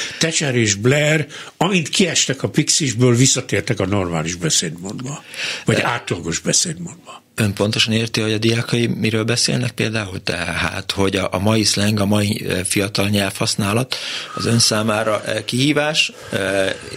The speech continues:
Speaker 2: kísérleti terep,
Speaker 1: Húha.
Speaker 2: vagy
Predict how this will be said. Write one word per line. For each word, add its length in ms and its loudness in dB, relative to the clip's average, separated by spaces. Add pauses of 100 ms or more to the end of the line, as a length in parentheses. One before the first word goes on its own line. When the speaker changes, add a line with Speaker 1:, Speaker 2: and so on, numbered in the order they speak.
(720)
Speaker 2:
kísérleti 920 0 (240)
terep, 480 -2 (1040)
Speaker 1:
Húha. 420 4
Speaker 2:
vagy 180 0